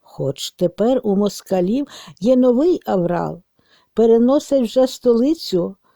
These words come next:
свою за Урал. Обговорюють питання таке на серйозі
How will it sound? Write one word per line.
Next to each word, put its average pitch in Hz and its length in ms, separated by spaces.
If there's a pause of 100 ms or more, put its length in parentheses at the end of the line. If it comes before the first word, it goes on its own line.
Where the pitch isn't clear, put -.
(180)
свою 240 480
за 240 180
Урал. 220 480 (880)
Обговорюють 208 920
питання 240 540
таке 226 380
на 240 120
серйозі 240 680